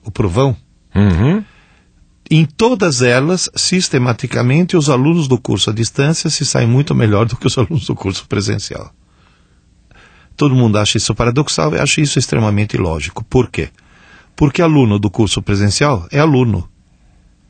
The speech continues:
Speaker 1: O do curso à distância não é aluno, é estudante. E só aprende realmente quem estuda, não quem assiste aula.
Speaker 2: Claro.
Speaker 1: Assistir aula é uma parte do processo. O importante é,
Speaker 2: É,
Speaker 1: é
Speaker 2: é
Speaker 1: estudar.
Speaker 2: estudar.
Speaker 1: E o cara estuda. Tanto é que já existem algumas
Speaker 2: E o
Speaker 1: empresas
Speaker 2: aprendizado, né, tem,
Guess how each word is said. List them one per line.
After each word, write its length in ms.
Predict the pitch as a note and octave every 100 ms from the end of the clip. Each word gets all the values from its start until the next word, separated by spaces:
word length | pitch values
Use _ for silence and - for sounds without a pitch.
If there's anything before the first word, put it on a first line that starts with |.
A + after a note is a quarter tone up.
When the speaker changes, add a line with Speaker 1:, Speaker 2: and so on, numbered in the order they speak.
| _ _ _ _ -
Speaker 1:
O 100 | D#3
do 100 | D3
curso 280 | - F#3 D3+
à 20 |
distância 480 | G#2+ F2 D3+ E3 A2
não 80 | C3
é 60 |
aluno, 360 | F3 G2 C#2+ D#2
é 60 | -
estudante. 640 | A2+ E3+ A#2 A#2 C3 - - _ _ _ _ _ _ _ _ -
E 60 |
só 180 | - D3
aprende 340 | C#3+ D#3+ F3+ D3
realmente 520 | A#2+ G2 G2+ D#3 -
quem 160 | - F3+
estuda, 460 | - - D3 A#2+ F2+
não 160 | C3
quem 120 | -
assiste 360 | G#2+ - - -
aula. 120 | -
Speaker 2:
Claro. 420 | F2+ E2+ F2 F2 C#2 -
Speaker 1:
Assistir 420 | - - C3 F#3 C#3+
aula 280 | D2+ A#3+
é 100 | C4
uma 340 | D4 E3+ - B2+
parte 360 | - C3 A#2+
do 100 | F#2+
processo. 480 | E2+ F2+ - G2 -
O 40 | F#2
importante 580 | - G2+ B2 F#3 -
é, 180 | G2+ E3 - -
Speaker 2:
É, 120 | E2
Speaker 1:
é 280 | G#2+ - A#2
Speaker 2:
é 20 |
Speaker 1:
estudar. 380 | - G#3+ F#3+ A2+
Speaker 2:
estudar. 300 | G2 D#2+ - -
Speaker 1:
E 80 | -
o 60 |
cara 180 | - A#2+
estuda. 340 | C#3+ - E2+ - - - -
Tanto 280 | A3 A#3+
é 80 | A#2+
que 160 | G2+ A2+
já 120 | C3+
existem 320 | D3+ G3+ E3
algumas 360 | A#2 F#2+ F2+ E2+
Speaker 2:
E 40 |
o 140 | F#2 G2
Speaker 1:
empresas 180 | A2
Speaker 2:
aprendizado, 800 | A#2 B2 A#2 G2+ F#2 G#2 B2+ E2+
né, 140 | E2 G2+
tem, 340 | F#2+ F#2 F#2+